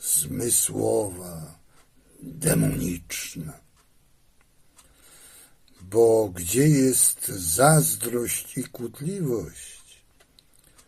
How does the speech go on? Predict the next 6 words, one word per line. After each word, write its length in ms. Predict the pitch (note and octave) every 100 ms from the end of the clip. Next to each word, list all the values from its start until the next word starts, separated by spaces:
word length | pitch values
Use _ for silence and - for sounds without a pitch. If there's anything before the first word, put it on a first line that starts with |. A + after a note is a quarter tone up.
| _ _ _
tam 680 | - C3 D3+ E3+ F3+ F3 F3 B2
niepokój 1200 | A#2+ B2 A#2+ - D#3+ F3+ D#3+ E3 E3+ E3+ E3 D#3+ - -
i 160 | G#2+ F2
wszelki 800 | - - C3 C3 C3 - A#2+ G#2+
zły 500 | E2+ - G#2 G#2 G#2+ -
czyn. 480 | - - D2 D2